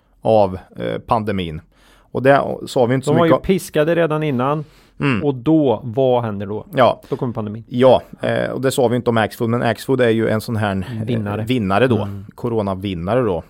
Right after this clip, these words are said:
Speaker 1: Eh, eh, men, men klädbranschen, fysisk klädbutik, har drabbats stenhårt. Eh, du har inte varit ute på stan på ett par månader, och när du väl var ute på stan så har du inte handlat kläder. Liksom, hur fin vill du vara där hemma, liksom?
Speaker 2: Mm.
Speaker 1: Eh, vill du köpa din,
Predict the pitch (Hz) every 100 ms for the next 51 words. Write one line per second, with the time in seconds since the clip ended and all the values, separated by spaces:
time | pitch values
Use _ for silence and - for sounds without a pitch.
0 | - 110 - - - _ - - _ -
1 | 117 117 - 143 151 156 170 170 147 139
2 | 160 143 135 156 120 - 127 - 117 143
3 | 135 120 117 113 110 117 104 - - 156
4 | 120 101 117 - - - - 113 107 107
5 | 107 123 135 120 131 113 127 107 95 113
6 | - 127 127 120 127 117 - _ _ _
7 | _ - 131 135 143 123 110 110 117 113
8 | 117 120 117 117 113 117 113 - 117 -
9 | 107 104 - 107 110 95 95 107 107 -
10 | 113 98 113 113 113 117 104 120 - 127
11 | 110 110 110 113 110 110 104 151 104 101
12 | 90 78 - 90 - - _ 113 107 104
13 | 123 120 - 127 - 135 143 143